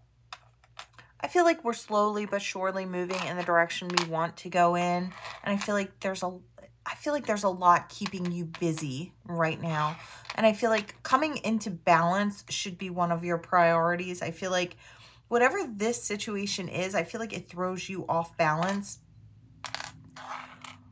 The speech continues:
Um, I do feel like you have,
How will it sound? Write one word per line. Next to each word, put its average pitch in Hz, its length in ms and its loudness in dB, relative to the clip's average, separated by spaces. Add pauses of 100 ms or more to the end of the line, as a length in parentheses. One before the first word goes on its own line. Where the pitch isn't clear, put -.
(180)
Um, 285 300 6
I 277 80 2
do 392 180 4
feel 339 320 0
like 294 340 4
you 247 280 -4
have, 233 600 6